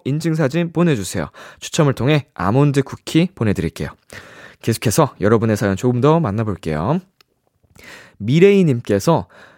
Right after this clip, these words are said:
집에서 비키라 보면서 웃고 있었거든요. 근데 엄마가 절 보시고 "너가 행복해하면 엄마도 좋아"라고 하시더라고요. 엄마도 저도 행복하게 해주는 람디 고마워요. <laughs> 우리 미레이님도,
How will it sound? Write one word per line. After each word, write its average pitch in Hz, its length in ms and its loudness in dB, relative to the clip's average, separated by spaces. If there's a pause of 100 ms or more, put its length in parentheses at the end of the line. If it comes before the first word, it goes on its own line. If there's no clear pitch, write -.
집에서 185 500 2
비키라 185 400 4
보면서 156 360 2
웃고 123 280 2
있었거든요. 123 680 0 (260)
근데 135 220 0
엄마가 135 360 2
절 131 160 0
보시고 110 640 -4
"너가 120 220 0
행복해하면 170 680 -2
엄마도 143 360 -2
좋아"라고 123 720 0
하시더라고요. 98 680 -2 (320)
엄마도 147 520 0
저도 113 300 -2
행복하게 156 460 0
해주는 117 320 0
람디 95 600 -2
고마워요. 143 960 0 (560)
<laughs> 98 720 -8 (1200)
우리 87 260 0
미레이님도, 104 840 2